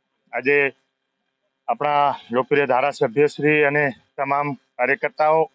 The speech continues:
આજુબાજુની જનતાના સહયોગથી આજે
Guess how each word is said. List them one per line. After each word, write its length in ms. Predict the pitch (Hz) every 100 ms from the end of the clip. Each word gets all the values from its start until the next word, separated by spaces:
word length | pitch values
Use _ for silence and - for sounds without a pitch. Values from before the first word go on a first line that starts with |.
| 131
આજુબાજુની 1300 | 131 143 147 147 151 147 _ _ _ _ - 131
જનતાના 640 | 117 127 127 151 151 151 143
સહયોગથી 520 | - 147 151 - 160
આજે 400 | 139 147 156